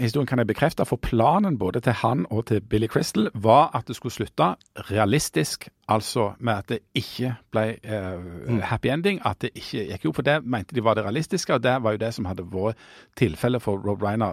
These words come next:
Speaker 1: og Billy Crystal i lengre tid, da, som single menn, men så,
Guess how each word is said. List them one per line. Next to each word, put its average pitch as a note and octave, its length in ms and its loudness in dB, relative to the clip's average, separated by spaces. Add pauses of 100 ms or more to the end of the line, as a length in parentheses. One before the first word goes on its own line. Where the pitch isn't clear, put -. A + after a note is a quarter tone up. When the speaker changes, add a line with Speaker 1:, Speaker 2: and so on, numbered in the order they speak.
Speaker 1:
og F#2+ 100 -6
Billy G2 160 -4
Crystal G2+ 460 -6
i G2 240 -6
lengre G#2+ 260 -4
tid, G#2 220 -2
da, D3 100 0
som G2 300 -2 (440)
single F#2 300 0
menn, F#3 220 0 (100)
men A#2+ 160 -2
så, B2+ 300 0